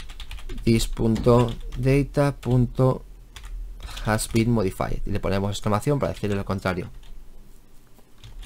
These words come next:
Entonces, inicio sesión. Y si no modifico nada,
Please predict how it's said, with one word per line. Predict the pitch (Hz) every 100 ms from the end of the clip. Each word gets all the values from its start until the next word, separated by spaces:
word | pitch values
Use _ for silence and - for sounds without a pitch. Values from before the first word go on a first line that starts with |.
| - - - - - - - - - - - - - - - - - - - - -
Entonces, | 110 110 117 104 - - - - - - - - - - - - - - - - - - - - -
inicio | 107 90 -
sesión. | - 90 - 139 143 147 - - - - - - - - - - - - - - - - - - - - - - - - - - -
Y | 151
si | 139 127
no | 123
modifico | 113 110 117 127
nada, | 135 147 185